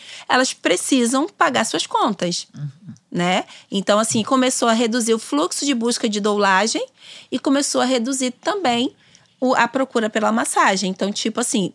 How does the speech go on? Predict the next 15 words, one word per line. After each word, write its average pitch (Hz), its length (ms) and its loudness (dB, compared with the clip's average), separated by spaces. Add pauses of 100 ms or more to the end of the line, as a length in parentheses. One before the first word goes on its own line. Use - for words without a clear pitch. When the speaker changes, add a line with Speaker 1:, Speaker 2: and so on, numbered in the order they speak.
Speaker 1:
Natal 240 800 2
e 226 140 0
Ano 190 200 0
Novo, 190 460 0
é, 156 200 -6
dezembro 226 500 2
e - 20 2
janeiro 214 520 2
já 208 180 2
é 214 100 4
um 254 60 0
período 247 340 0
que 277 320 0
reduz 233 680 2
Speaker 2:
Sim. - 80 -8